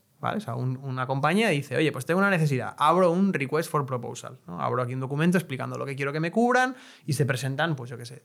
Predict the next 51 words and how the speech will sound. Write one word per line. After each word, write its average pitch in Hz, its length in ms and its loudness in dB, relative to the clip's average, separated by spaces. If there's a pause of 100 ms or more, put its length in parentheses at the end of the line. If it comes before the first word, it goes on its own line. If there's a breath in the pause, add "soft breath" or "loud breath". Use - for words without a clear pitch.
(120)
quince, 143 580 4
diez, 147 460 0
seis 147 340 0
compañías. 117 580 -2 (600 loud breath)
Y 160 100 6
empezamos 143 380 4
a 156 40 4
entrar 160 200 4
en 165 80 2
varias 165 220 2
de 170 60 -2
estas 180 220 -2
en 156 60 2
las 127 120 0
que 131 100 -6
nosotros 120 260 -2
éramos 143 360 4
un 135 80 4
poco 143 400 2 (380 loud breath)
el 139 140 2
riesgo 123 440 2
siempre. 117 360 -8
Nos 143 160 2
miraban 127 320 4
como, 127 200 -2
"Oye, 143 160 -6
pero 120 120 -12
si - 100 -14
es - 60 -14
que 120 120 -10
sois, 127 400 -12
eh, 156 120 -10 (140)
ocho - 240 -4
tíos, 135 540 -10 (100)
eh, 131 480 -8
en, 120 320 -8 (260)
en, - 0 -
en, 123 480 -8
no 127 140 -6
diré 127 160 -2
un 131 60 0
garaje, 127 400 2
pero 117 320 -6
sí, 135 260 -2
casi. 135 320 -8
Estábamos 127 540 2
en 127 60 2
una 123 160 -2
fábrica 131 320 0
de 120 100 -2
birras, - 480 -6